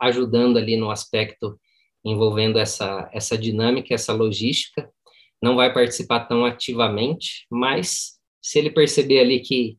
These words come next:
que é o momento dele falar alguma coisa e dar alguma consideração, eu tenho certeza que ele vai, vai abrir a câmera ali, interromper e vai, vai passar as considerações.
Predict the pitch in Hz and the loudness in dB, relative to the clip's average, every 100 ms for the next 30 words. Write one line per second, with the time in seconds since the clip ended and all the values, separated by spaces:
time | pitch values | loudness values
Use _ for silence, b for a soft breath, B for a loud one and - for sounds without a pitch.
0 | _ _ _ _ _ - 117 117 117 123 | _ _ _ _ _ -2 4 6 6 6
1 | 110 117 127 - 113 107 117 113 113 110 | 4 4 2 0 -2 -2 2 4 4 2
2 | 107 - 117 113 113 - _ _ _ 110 | -2 4 4 4 -6 -12 _ _ _ 0
3 | 117 117 120 - 147 - 139 135 120 - | 2 2 -2 -2 -4 -2 0 2 0 -2
4 | 139 139 139 - 127 131 123 123 - 123 | -2 -2 -4 -2 -2 0 -2 -4 -4 -4
5 | 113 _ _ _ _ - 104 107 107 104 | -4 _ _ _ _ -8 -6 -2 0 0
6 | 98 95 _ _ - 98 101 101 90 - | -2 -6 _ _ -8 -2 0 -2 -4 -10
7 | _ - 104 98 107 - - 107 101 98 | _ -10 -8 -2 -2 -2 -4 -2 -2 -4
8 | 98 120 123 120 104 98 110 110 117 113 | -2 -2 0 -2 -2 -4 0 0 2 2
9 | 113 110 110 110 113 - 110 - 117 113 | 0 0 -4 -4 -6 -4 -4 -2 -4 -2
10 | 110 113 117 - - 85 - | 0 2 2 -2 -6 -12 -14